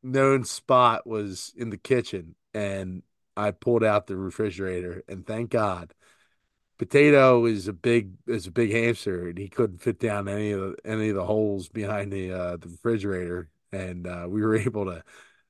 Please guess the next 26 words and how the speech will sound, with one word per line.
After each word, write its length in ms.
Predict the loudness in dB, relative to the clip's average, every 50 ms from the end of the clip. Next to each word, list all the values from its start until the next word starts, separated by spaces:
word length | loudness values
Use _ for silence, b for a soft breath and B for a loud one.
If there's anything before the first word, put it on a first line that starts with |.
| _ _
catch 280 | 4 6 6 6 4 0
him 160 | 0 0 0
and 100 | -6 -6
return 360 | -8 -8 -2 2 2 2 2
him 120 | 2 -2 -2
back 260 | -2 -2 -2 -2 -4
to 120 | -2 0
his 280 | 0 0 0 -2 -4 -6
cage. 420 | 2 4 4 4 4 0 -8 -12 -12
But 200 | -10 -8 -6 0
it 140 | 2 4 4
was, 360 | 6 4 2 2 0 0 2
uh, 320 | 4 4 4 2 -2 -4 -8 _
it 80 | -20 _
was 100 | _ -12
a 40 | -4
good 260 | 4 4 4 4 2
ten-minute 480 | 0 2 2 2 4 2 2 2 0 -6
search 340 | -4 -2 0 0 0 -2 -6
for, 320 | -16 -12 -8 -8 -8 -8 -8
for 240 | _ -8 -8 -8
Potato. 640 | -8 _ -16 -8 -6 -4 -4 -2 -4 -4 -4 -4 -8
We 160 | -10 -8 -6
were 140 | -6 -4 -4 -4
able 160 | -2 -4 -4
to, 180 | -6 -6 -10